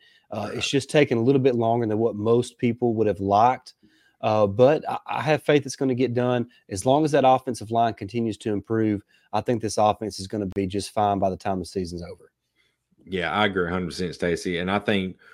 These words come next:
Speaker 2: one of the reasons why it's taking so long is it, it took us a little while to figure out who we're gonna go with at quarterback. Now we know who our quarterback is. Now he can start game planning, like you said, around Jalen Milroe and getting him in successful situations.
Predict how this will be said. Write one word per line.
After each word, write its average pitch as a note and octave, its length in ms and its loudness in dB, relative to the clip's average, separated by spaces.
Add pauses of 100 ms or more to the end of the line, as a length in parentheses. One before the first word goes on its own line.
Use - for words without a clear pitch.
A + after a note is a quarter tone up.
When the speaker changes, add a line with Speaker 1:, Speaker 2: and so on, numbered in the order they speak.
(140)
Speaker 2:
one G#2+ 140 2
of G2+ 60 4
the F2+ 40 2
reasons F#2 320 2
why F2+ 140 -2
it's F2 80 -12
taking F#2 300 -2
so F2 240 -6
long F2+ 320 -4
is E2+ 160 -6
it, F2+ 180 -8
it G#2 260 -4
took A2+ 200 0
us G#2 140 0
a - 20 -6
little F#2+ 160 0
while F#2+ 160 0
to F2 80 -6
figure F#2+ 300 -4
out F2+ 140 -6
who G2+ 180 0
we're G2 100 0
gonna F2+ 280 -8
go F#2 220 -4
with F#2 220 -6
at D#2+ 80 -18
quarterback. F#2+ 640 -6 (340)
Now G#2+ 260 4
we G#2 200 2
know F#2+ 340 2
who F#2+ 180 0
our F2+ 120 -2
quarterback F#2 580 -4
is. F#2 340 -2 (360)
Now G2+ 300 2
he G2+ 180 0
can F#2 120 -10
start F2+ 280 -4
game F#2+ 240 -4
planning, F2+ 400 -6
like F2+ 180 -4
you F2 60 -10
said, F2+ 240 -4
around E2+ 640 -6
Jalen F2 300 -4
Milroe F2 360 -4
and E2+ 180 -12
getting F2 240 -6
him F2+ 300 -8 (400)
in G2 220 0
successful - 580 -6
situations. - 840 -12